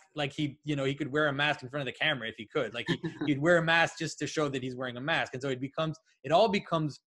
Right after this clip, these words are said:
Speaker 1: posturing and, and
Speaker 2: No, but
Speaker 1: narrative.
Speaker 2: narrative, right. And that's
Speaker 1: Yeah, it's all
Speaker 2: something
Speaker 1: about narrative.
Speaker 2: we talked about earlier about, uh, well, you talked about these, like, passions, but, like, ideologies will do this, right? They will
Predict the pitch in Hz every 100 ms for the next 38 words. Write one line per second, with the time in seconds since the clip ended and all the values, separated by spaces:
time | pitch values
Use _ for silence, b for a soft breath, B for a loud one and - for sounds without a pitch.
0 | _ _ - 131 131 147 135 120 113 107
1 | - 135 147 139 123 104 101 - _ _
2 | 113 127 165 185 135 98 98 120 127 101
3 | 123 139 151 - 165 143 131 127 135 131
4 | 131 110 104 - 139 131 131 120 113 113
5 | 120 120 110 107 107 - - 120 - _
6 | _ _ _ _ _ _ - 127 117 117
7 | 123 127 117 107 101 104 95 95 95 127
8 | 139 - 110 101 - 104 104 104 98 127
9 | 131 113 131 110 98 95 - 92 - 127
10 | 156 101 82 - 101 110 113 107 107 104